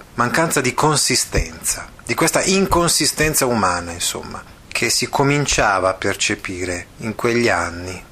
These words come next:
e poi dopo ancora di più si verificherà nei decenni successivi o in altri decenni.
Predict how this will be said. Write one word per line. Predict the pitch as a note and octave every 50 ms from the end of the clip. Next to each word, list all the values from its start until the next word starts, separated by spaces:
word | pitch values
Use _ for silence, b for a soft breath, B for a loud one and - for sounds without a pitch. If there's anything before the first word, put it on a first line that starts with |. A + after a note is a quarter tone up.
| - -
e | - - - - - - -
poi | - - - -
dopo | - - - - - - F#2 F2 E2+ - - - - - - - B B B B B B B B - - -
ancora | - A2 G#2+ G2+ - - F#2 F#2
di | F2+ G2+ G#2
più | - - - F#2 - - - - -
si | - - - - - A#2
verificherà | G2+ G#2 G2+ G2 F#2+ - - G2+ - G#2 G2+ F#2 F2+ E2+ - -
nei | A2 G#2+ G#2 G2+ G2 F#2+ F#2+ F#2+ F#2
decenni | F#2+ G2+ F#2+ - - - F#2+ F#2 F#2+ F#2
successivi | - - G2 - - G#2+ G2 - - - - - - B B B B B B
o | B - B2 B2
in | A#2 G#2+
altri | G2+ F#2 F#2 - - - -
decenni. | - F#2+ - - - - - - - - -